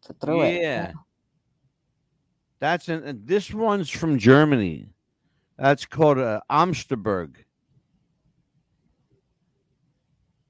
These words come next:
Speaker 2: Look at this.
Speaker 1: Wow.
Speaker 2: There's a, um, you, that, see that little dragon-looking thing that looks like
Speaker 1: Yeah,
Speaker 2: a
Speaker 1: like a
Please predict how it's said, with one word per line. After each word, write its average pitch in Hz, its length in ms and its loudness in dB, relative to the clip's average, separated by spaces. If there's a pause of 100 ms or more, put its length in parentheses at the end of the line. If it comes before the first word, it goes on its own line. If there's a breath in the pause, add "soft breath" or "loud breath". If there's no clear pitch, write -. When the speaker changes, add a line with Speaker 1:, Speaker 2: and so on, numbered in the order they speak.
(960)
Speaker 2:
Look 185 200 -6
at 135 160 -2
this. 151 80 -2
Speaker 1:
Wow. 147 120 -10 (520)
Speaker 2:
There's 151 260 0
a, 131 120 -8 (100)
um, 107 580 -6 (880)
you, 139 140 -6
that, 151 260 -2
see - 160 -6
that 208 120 0
little 196 240 2
dragon-looking 156 1040 -2
thing 165 220 -6
that 147 80 -4
looks 143 200 -4
like 185 140 0
Speaker 1:
Yeah, 156 240 2
Speaker 2:
a - 20 -2
Speaker 1:
like - 140 -8
a 165 140 -12